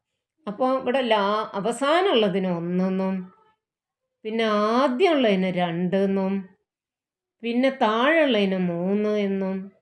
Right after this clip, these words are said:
സമ്മാനം കൊടുക്കണതിന് നാല് എന്നും നമ്പർ കള്ളിയിൽ ഇട്ട് കൊടുക്കുക. പിന്നെ നമുക്ക് ഹ എന്ന അക്ഷരമാണ്.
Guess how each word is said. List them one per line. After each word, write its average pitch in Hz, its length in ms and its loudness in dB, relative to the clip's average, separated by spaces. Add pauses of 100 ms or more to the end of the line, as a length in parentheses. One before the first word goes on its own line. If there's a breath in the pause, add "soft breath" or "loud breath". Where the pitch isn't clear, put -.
(640)
സമ്മാനം 208 580 0
കൊടുക്കണതിന് 180 640 -2
നാല് 180 360 -2
എന്നും 185 380 -2
നമ്പർ 185 520 -2
കള്ളിയിൽ 170 400 -4
ഇട്ട് 240 220 -6
കൊടുക്കുക. 165 360 -6 (600)
പിന്നെ 277 200 0
നമുക്ക് 214 460 0
ഹ 208 120 -2 (200)
എന്ന 190 240 0
അക്ഷരമാണ്. 170 580 -6